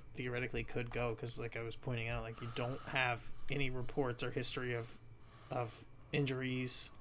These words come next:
You don't have, like you said, any signs of slowing down. Um,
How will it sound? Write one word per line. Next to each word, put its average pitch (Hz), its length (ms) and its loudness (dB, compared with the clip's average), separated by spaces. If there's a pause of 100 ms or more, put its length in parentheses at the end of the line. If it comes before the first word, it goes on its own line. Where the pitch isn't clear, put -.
(480)
You 127 80 0
don't 127 280 4
have, 123 340 2
like 123 180 -4
you 135 40 -4
said, 127 180 2
any 127 180 2
signs 120 320 2
of 123 80 0
slowing 120 460 2
down. 113 440 -2 (760)
Um, 113 320 2